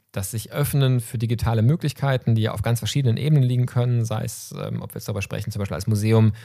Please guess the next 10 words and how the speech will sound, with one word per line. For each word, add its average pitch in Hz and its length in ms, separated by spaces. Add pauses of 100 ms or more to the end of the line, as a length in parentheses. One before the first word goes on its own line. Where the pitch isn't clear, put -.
(220)
sein 110 180
Archiv 139 360
digital 123 460
zugänglich 123 360
zu 117 120
machen, 113 340
also 95 140
erstmal 95 220
Digitalisate 107 680
herzustellen, 113 720